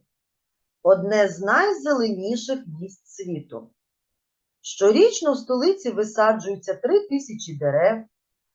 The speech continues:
десять тисяч кущів та сім мільйонів квітів. Мешканці нашого міста знаходяться ніби в обіймах природи. Київські парки доглядає багато людських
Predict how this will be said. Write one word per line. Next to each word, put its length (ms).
десять 600
тисяч 380
кущів 600
та 120
сім 320
мільйонів 680
квітів. 580
Мешканці 680
нашого 500
міста 360
знаходяться 720
ніби 300
в 80
обіймах 640
природи. 680
Київські 540
парки 480
доглядає 840
багато 760
людських 540